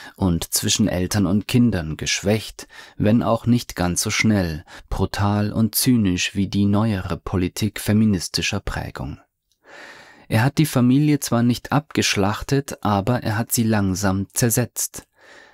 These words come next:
Besonders deutlich ist diese Tendenz im Verhältnis zwischen den Generationen abzulesen,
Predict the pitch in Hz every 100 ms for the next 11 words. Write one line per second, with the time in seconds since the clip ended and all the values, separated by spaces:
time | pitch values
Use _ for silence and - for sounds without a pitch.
0 | - 113 107 101 95 - 92 98 - 139
1 | - - - 120 127 - 110 95 98 120
2 | - 110 123 107 104 95 - 113 - -
3 | 92 - 101 104 107 101 107 107 104 -
4 | 120 131 135 98 76 - - 95 95 92
5 | 98